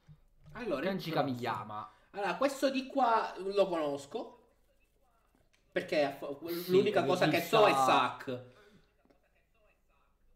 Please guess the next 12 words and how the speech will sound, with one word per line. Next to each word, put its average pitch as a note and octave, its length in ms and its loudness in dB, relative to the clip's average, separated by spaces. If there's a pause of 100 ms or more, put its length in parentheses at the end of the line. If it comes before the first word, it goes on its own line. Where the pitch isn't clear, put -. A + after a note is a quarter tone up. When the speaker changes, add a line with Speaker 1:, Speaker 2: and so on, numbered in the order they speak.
(140)
Speaker 2:
Sì, B2+ 440 -8
ho A#2 60 -10
fatto C3+ 260 -8
gli C3+ 80 -4
stand-alone C3 440 -6
complex B2+ 480 -8
di B2 160 -6
Ghost A#2+ 240 -10
in C3+ 80 -8
the C3 80 -8
Shell, C3 520 -6
eh, D#3+ 160 -4